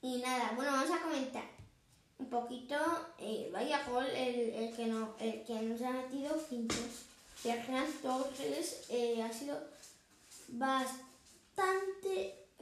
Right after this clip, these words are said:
fuerte. Vamos, eh, un gol de lo bueno que podríamos, eh, hacer. Guarde por, se va por, eh, Henriette.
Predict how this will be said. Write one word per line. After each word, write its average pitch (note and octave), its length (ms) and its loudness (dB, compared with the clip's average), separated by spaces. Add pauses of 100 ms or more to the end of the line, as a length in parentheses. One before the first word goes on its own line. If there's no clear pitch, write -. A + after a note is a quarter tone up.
(180)
fuerte. - 380 -8 (1040)
Vamos, A#3+ 520 -2 (240)
eh, A#3+ 360 0
un A#3+ 200 0
gol B3+ 280 2 (360)
de B3 260 2
lo A#3 220 4
bueno C4 600 -2
que D4+ 180 -2
podríamos, D#4 800 4 (200)
eh, - 180 -8
hacer. - 180 -14 (300)
Guarde G4 480 8 (260)
por, C4+ 380 4
se B3 180 2
va D4 320 4 (300)
por, B3+ 260 4 (280)
eh, A#3 640 2
Henriette. C#4 720 4